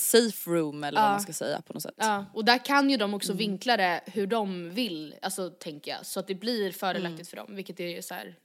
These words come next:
Speaker 2: rimligt. Eh, men s-, och det kommer hon ju då kanske inte, alltså om det går någon rykten i, kring hennes skilsmässa nu så kommer ju hon ju inte sen kunna visa alla, eh,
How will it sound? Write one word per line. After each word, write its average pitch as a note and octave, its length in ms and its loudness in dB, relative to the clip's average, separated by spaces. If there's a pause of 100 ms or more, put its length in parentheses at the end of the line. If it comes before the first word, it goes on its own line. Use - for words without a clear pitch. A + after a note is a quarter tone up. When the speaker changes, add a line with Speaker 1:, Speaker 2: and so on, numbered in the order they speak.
(160)
Speaker 2:
rimligt. F#3 440 -8 (480)
Eh, F3+ 360 -2
men G3+ 500 2
s-, - 240 -8 (220)
och A3 120 -2
det A3+ 120 0
kommer A#3 260 2
hon G#3+ 120 2
ju G3 100 2
då G3 100 0
kanske G3+ 260 -6
inte, G#3+ 480 0
alltså G#3+ 180 2
om A#3 100 2
det A#3 60 2
går A3+ 140 2
någon A3 160 2
rykten B3+ 500 2
i, G#3+ 80 2
kring G#3 400 -6
hennes G3 220 -4
skilsmässa A#3 520 -2
nu A3+ 220 2
så F#3+ 120 -4
kommer F#3+ 240 -2
ju F#3+ 60 -2
hon F#3 160 -4
ju F#3+ 100 -4
inte G3 420 -4
sen F#3 200 0
kunna F#3 180 -6
visa F3+ 340 -4
alla, E3 260 0 (800)
eh, F#3 100 -6